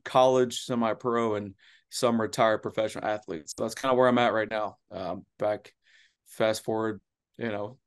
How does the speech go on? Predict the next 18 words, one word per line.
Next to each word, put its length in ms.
fif-, 360
fourteen 520
years 320
doing 220
this, 240
and 140
then 220
I've 160
been 180
eight 160
years 220
on 80
my 140
own. 220
So 360
it's 100
been 160
fun. 300